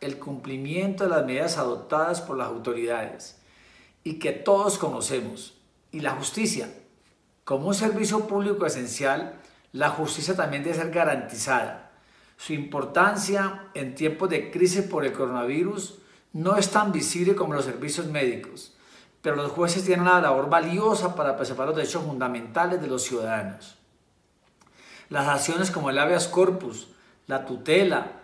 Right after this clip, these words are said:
y las funciones de control de garantía son decisivas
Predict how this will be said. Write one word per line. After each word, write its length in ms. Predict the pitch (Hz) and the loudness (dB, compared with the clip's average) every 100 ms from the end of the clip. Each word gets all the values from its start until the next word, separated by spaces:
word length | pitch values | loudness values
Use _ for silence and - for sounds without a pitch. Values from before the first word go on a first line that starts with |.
| - | -10
y 100 | 147 | -4
las 200 | 147 - | -4 -4
funciones 300 | 135 151 165 | -6 -2 0
de 100 | 170 | 0
control 300 | 139 147 143 | 0 -2 0
de 100 | 170 | 2
garantía 520 | 156 131 113 165 160 | 2 0 -4 -2 -2
son 180 | 160 160 | -2 -2
decisivas 880 | 175 - - 190 160 - - - | -2 -2 0 4 4 2 -8 -16